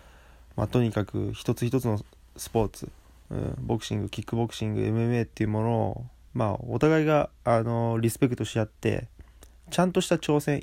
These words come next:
一から挑戦っていう形にやりたいですよね、挑戦するならば。うん。そうなってほしいなとは思いましたね。うん。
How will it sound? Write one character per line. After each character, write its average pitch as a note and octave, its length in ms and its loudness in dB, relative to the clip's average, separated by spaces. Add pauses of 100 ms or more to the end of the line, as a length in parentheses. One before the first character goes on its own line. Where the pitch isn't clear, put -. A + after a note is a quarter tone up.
一 - 180 -4
か D3+ 120 6
ら A#2 100 6
挑 B2 220 0
戦 E3 260 0
っ - 20 -4
て - 140 -2
い G#2 100 2
う G2 40 -2
形 G2+ 380 -4
に G#2+ 240 -2 (160)
や A#2+ 120 0
り A2+ 60 -2
た A2+ 80 2
い G#2 80 2
で F#2+ 80 -2
す - 80 -8
よ A2+ 60 -2
ね、 C3+ 80 0
挑 G#2+ 180 -2
戦 G2+ 160 -2
す G#2+ 160 -4
る G#2 60 -2
な G2+ 100 -2
ら - 80 -6
ば。 - 120 -8 (680)
う A2 40 -4
ん。 F#2+ 380 -2 (1300)
そ - 220 0
う - 20 0
な A#2 140 4
っ - 20 -20
て - 80 -2
ほ G#2+ 80 2
し - 140 -6
い A2+ 40 -2
な B2 140 2
と A2+ 140 -2
は G2+ 60 0
思 G#2 200 -2
い G2+ 60 -2
ま G#2 120 -2
し - 100 -8
た - 100 -8
ね。 A#2 380 -2 (420)
う - 40 -8
ん。 - 520 -6